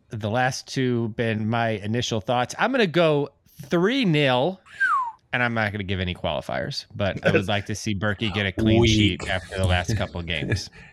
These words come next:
Speaker 3: Yeah, that would
Speaker 1: Let me
Speaker 3: be
Speaker 1: think.
Speaker 3: nice. They deserve it.
Speaker 2: He really should have had a clean sheet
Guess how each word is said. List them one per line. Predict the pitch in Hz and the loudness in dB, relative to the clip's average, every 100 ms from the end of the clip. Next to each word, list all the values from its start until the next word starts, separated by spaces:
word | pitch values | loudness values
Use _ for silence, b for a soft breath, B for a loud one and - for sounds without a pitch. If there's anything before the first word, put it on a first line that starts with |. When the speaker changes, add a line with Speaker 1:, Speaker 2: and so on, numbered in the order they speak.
| B - | B -6
Speaker 3:
Yeah, | 139 139 | 2 4
that | 147 | 6
would | 127 | 4
Speaker 1:
Let | 131 | 0
me | |
Speaker 3:
be | 104 | 0
Speaker 1:
think. | 90 | -2
Speaker 3:
nice. | 101 - - _ _ | -4 -10 -20 _ _
They | 131 143 | -2 0
deserve | 110 90 85 | 0 -2 -2
it. | 87 - - - _ - b b b - | -4 -2 -4 -4 _ -20 b b b -20
Speaker 2:
He | - 214 | 0 4
really | 226 190 185 156 127 107 _ _ | 8 10 10 8 6 0 _ _
should | - - 156 | -4 4 6
have | 139 | 6
had | 156 123 | 6 4
a | |
clean | 117 - 117 110 | 2 2 2 2
sheet | - 110 107 - | 2 2 2 -2